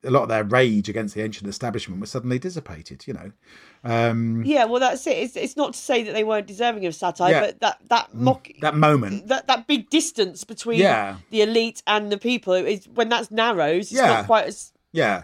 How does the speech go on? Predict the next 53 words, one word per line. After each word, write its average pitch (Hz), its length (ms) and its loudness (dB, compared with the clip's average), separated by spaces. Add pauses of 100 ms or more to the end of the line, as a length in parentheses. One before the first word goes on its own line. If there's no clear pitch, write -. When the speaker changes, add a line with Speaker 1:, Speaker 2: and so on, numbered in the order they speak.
Speaker 2:
much 226 240 -6
fun. 220 300 -2
Speaker 1:
I - 20 4
mean, 190 140 8
but 208 120 8
when, 220 120 8
so 220 160 6
when 254 100 8
Speaker 2:
Yeah. 269 160 8
Speaker 1:
I - 20 8
was 208 140 4
growing 92 300 -2
up, 123 260 -4
there 170 80 -12
was 175 80 -8
hardly 208 280 -2
any 196 100 6
political 196 400 -6
satire 165 340 -6
on 175 60 -4
the 165 80 -6
telly 175 240 -4
at - 180 -6
all. 214 120 2
There 135 80 4
was 127 120 4
Mike 175 320 4
Yarwood 175 500 6
doing 113 180 -4
impressions 117 580 -6
of 110 180 -2 (180)
Jim 135 220 2
Callaghan 110 500 2
and 101 120 -6
Harold 107 260 -6
Wilson, 113 380 -6
but 131 260 2 (420)
it - 40 -10
was 190 100 0
all 302 100 4
cuddly 156 380 4
and 120 100 4
affectionate. 139 540 -2
It 101 60 -10
was 135 120 -2
all, 160 240 0 (140)
I - 60 4
remember 277 220 4
a 240 40 8
song 202 340 4
about 120 420 6 (200)
Jim 151 160 -4
Callaghan 117 640 0